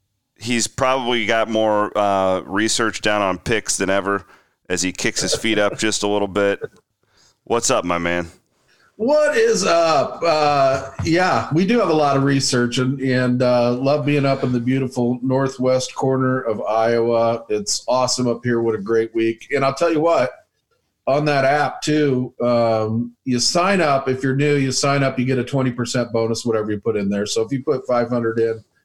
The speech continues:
Speaker 2: which is the max, you get a hundred. You can refer people. There's always something on there. There's these free pools. I was talking to you, Chris, about this afterwards. So they just have, like, a pro pick'em pool, a college pick'em pool.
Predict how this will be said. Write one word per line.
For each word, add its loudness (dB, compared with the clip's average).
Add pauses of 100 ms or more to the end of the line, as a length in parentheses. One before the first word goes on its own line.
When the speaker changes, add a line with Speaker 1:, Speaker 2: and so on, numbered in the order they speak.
Speaker 2:
which 0
is -2
the -2
max, 0
you -10
get 0
a -2
hundred. 0 (640)
You 0
can -4
refer 0
people. 0 (140)
There's 0 (100)
always 2
something 0
on 2
there. -4
There's 2
these -2
free 0
pools. 2
I 2
was -2
talking 0
to 2
you, 0
Chris, -2
about 0
this -2
afterwards. 0 (460)
So 0
they 2
just -2
have, 2
like, 0
a -2 (160)
pro 2
pick'em 0
pool, 2
a -6
college 2
pick'em -2
pool. 0